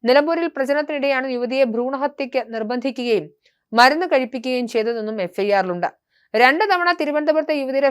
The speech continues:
ഫ്ളാറ്റിലും രണ്ട് തവണ പാലക്കാട്ടെ രാഹുലിന്റെ ഫ്ളാറ്റിലും വെച്ചാണ് ബലാത്സംഗം ചെയ്തതെന്നും ഗർഭിണിയാണെന്നറിഞ്ഞിട്ടും ബലാത്സംഗം ചെയ്തെന്നും എതിർത്തപ്പോൾ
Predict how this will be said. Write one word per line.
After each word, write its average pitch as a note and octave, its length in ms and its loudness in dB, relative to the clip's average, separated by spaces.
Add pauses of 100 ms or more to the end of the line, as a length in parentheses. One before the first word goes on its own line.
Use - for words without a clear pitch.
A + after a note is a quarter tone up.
ഫ്ളാറ്റിലും A3 460 0 (260)
രണ്ട് G#3 220 0
തവണ A#3+ 160 -2 (120)
പാലക്കാട്ടെ B3 520 4 (100)
രാഹുലിന്റെ B3+ 420 0
ഫ്ളാറ്റിലും A3+ 480 0
വെച്ചാണ് A#3+ 340 0 (520)
ബലാത്സംഗം D#4 600 6
ചെയ്തതെന്നും B3+ 400 -2 (100)
ഗർഭിണിയാണെന്നറിഞ്ഞിട്ടും B3 1000 0 (400)
ബലാത്സംഗം C#4 560 4
ചെയ്തെന്നും B3 360 2 (120)
എതിർത്തപ്പോൾ B3 440 -4